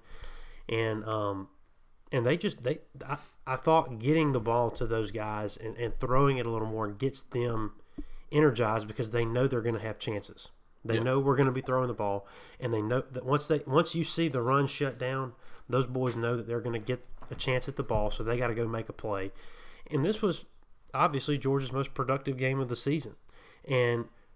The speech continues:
Speaker 1: I think what we realize now is Pickens,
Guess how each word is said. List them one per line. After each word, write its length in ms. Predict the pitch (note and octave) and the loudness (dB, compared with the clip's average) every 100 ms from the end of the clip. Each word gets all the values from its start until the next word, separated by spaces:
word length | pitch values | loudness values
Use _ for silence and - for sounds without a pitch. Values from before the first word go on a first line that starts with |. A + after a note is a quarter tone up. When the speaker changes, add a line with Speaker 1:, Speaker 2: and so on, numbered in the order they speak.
| - - | -8 -4
Speaker 1:
I 80 | |
think 240 | B2+ D#3 C#3+ | 2 2 4
what 140 | C3 | 0
we 80 | C3 | 2
realize 460 | C3 C#3+ B2+ B2 A2+ | 4 6 6 4 4
now 340 | C#3+ C#3+ B2+ B2 | 2 4 2 2
is 360 | A#2+ A#2+ A2 | 2 2 0
Pickens, 560 | - D#3+ D#3 D3 C3 | -2 0 2 2 2